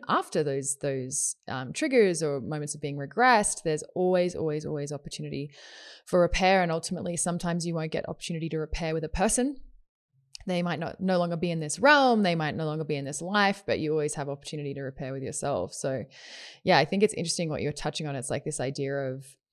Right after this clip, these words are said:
um, yeah, consciousness and awareness. And I think what I see a lot of people doing in relationship is they're signaling instead of communicating, because they're not fully aware of the neuroses and the underlying needs and desires that they're trying to manipulate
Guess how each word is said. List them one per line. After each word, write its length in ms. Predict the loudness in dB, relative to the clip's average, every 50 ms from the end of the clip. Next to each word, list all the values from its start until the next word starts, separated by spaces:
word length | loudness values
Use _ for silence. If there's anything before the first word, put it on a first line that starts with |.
| _ _ _ _ _ _ _ _ -6
um, 260 | -4 -4 -4 -2 0
yeah, 160 | 2 2 2
consciousness 540 | 2 2 2 2 2 2 0 0 0 0 -2
and 60 | -2
awareness. 460 | -2 -2 0 2 2 2 2 2 0 -2
And 60 | -2
I 80 | -4 -2
think 180 | -4 -4 -2
what 120 | 0 0 2
I 80 | 2
see 260 | 2 2 2 2 2 2
a 80 | 2
lot 140 | 2 0 -2
of 100 | -2 -2
people 220 | -4 -4 -4 -4
doing 240 | -4 -2 -2 -2 -2
in 80 | -4 -2
relationship 500 | -2 -2 -2 -2 -2 -4 -4 -4 -4 -4
is 160 | -4 -2 0
they're 140 | 2 2 4
signaling 760 | 4 4 6 6 4 4 4 4 4 4 4 2 0 -2 -4
instead 440 | -2 -2 0 0 2 2 2 2 2
of 180 | 2 0 -2
communicating, 840 | -6 -6 -6 -4 -4 -4 -6 -6 -6 -6 -6 -6 -6 -8 -8 -10 -12 -14 -16 -20 -10 -6 -4
because 360 | 0 2 2 2 2 0 0
they're 280 | 4 6 6 8 6 6
not 220 | 4 0 0 -2
fully 260 | -2 0 0 2 2
aware 400 | 2 2 2 0 0 0 0 -2
of 240 | -2 -4 -8 -12 -16 -4 -2
the 80 | 0
neuroses 640 | 0 0 -2 -2 -2 -2 -2 0 0 0 -2 -2 -2
and 120 | -4 -4
the 100 | -4 -6
underlying 500 | -6 -6 -6 -6 -6 -6 -6 -6 -6 -6
needs 340 | -4 -4 -4 -4 -6 -6 -6
and 100 | -6 -6
desires 640 | -6 -6 -4 -4 -2 -2 -2 -2 -2 -4 -6 -4
that 160 | -6 -6 -4
they're 100 | -4 -4
trying 560 | -4 -4 -4 -2 0 2 2 4 4 2 2 2
to 100 | 2 2
manipulate 840 | 2 2 2 2 0 0 -2 0 0 2 2 2 4 4 2 2 0